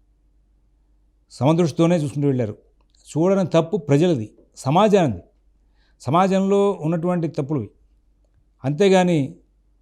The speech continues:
ఇదంతా కూడా శ్రీమూర్తిని వేద పురాణాల్లో గౌరవించలేదు అనేటువంటి మాటలతో మనం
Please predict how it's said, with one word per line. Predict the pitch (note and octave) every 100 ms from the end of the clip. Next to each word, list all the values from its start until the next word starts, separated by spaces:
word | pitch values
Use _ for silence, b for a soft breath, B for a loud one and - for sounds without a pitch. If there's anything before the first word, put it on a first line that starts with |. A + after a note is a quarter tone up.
| _ _ -
ఇదంతా | C3+ D3+ E3
కూడా | E3 E3+ C#3 G#2+ - _ _ _ -
శ్రీమూర్తిని | - D#3+ F3+ F3 E3 C#3+ A#2 -
వేద | C3+
పురాణాల్లో | D#3 D3+ D#3 D3+ D3
గౌరవించలేదు | B2+ D3 C#3 C#3+ C3+ C3+ - -
అనేటువంటి | C#3+ C#3 C#3
మాటలతో | B2 C3+ D3 C#3+ E3+ E3+ _ _ _ _ _ -
మనం | B2 A2+ F#2+